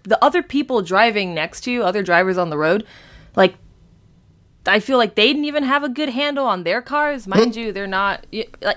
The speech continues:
and I, s-, I s-, I don't know if you ever encountered this, Palazzo, but there were times where I was driving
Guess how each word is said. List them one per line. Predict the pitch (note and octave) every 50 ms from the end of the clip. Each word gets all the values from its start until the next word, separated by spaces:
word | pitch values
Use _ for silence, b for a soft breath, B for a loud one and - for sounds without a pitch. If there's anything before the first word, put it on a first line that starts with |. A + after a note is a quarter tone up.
| - -
and | G#3+ A3
I, | G#3
s-, | - - - -
I | A3+
s-, | A#3+ A#3+ - -
I | G#3+ B3
don't | C4+ C4+
know | B3+ A#3
if | A3 A3
you | A#3 A3+
ever | A3 G3 G3+ E3+ - - _
encountered | - G3+ G3 G3+ F#3 F#3+ G3 F3
this, | D#3 C#3 -
Palazzo, | - F3+ F3 F3+ F3 D#3+ C#3+ C#3+ - _
but | G3 F#3+ E3+ E3 - B B B B B B B B B -
there | G#3+ A#3+
were | B3 B3
times | B3 A3 A3+ A#3 B3 A#3+ A#3
where | - -
I | G#3+ B3+
was | C#4 B3 F#3+
driving | - G#3 G#3+ A#3+ C4 D4+ D#4+ D#4+ C4+